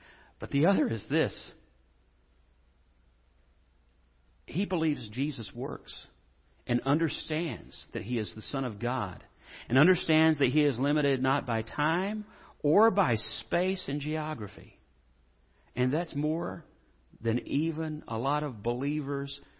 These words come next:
who were official believed. That's more than sometimes we believe, that Jesus is everywhere and works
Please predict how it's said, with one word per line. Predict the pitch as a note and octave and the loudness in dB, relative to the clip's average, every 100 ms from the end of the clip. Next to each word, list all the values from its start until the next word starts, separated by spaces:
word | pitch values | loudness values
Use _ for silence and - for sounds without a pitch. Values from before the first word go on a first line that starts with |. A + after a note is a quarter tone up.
| _ | _
who | - C#3 | -4 0
were | A#2+ G2+ | 2 0
official | F2+ - C#3+ - - - _ _ _ _ - | -2 -8 -10 -8 -12 -14 _ _ _ _ -10
believed. | G#2+ G#2 - - - - _ - - | -6 -6 -10 -16 -20 -20 _ -20 0
That's | D#3 - | 0 2
more | D#3+ F3 F#3+ F#3 | 4 6 6 2
than | D3+ B2+ | 0 -2
sometimes | E3+ D#3+ D#3 C#3 A#2 A2 | -2 -2 -2 -2 -2 -2
we | B2 D#3+ A#2+ G2 | 2 4 2 -2
believe, | G2 A2+ G#2 G2 - - - - - | -4 -2 -2 -6 -10 -20 -18 -10 0
that | C#3 | 0
Jesus | A2 D#3+ E3 D#3 C#3 - | 4 4 4 2 -2 0
is | C#3+ D#3 C3 - | 2 4 2 0
everywhere | C#3+ C3+ C3+ B2 C3 B2+ | 0 2 0 2 0 2
and | A#2+ A2+ | -2 0
works | B2 B2 - | 0 0 -2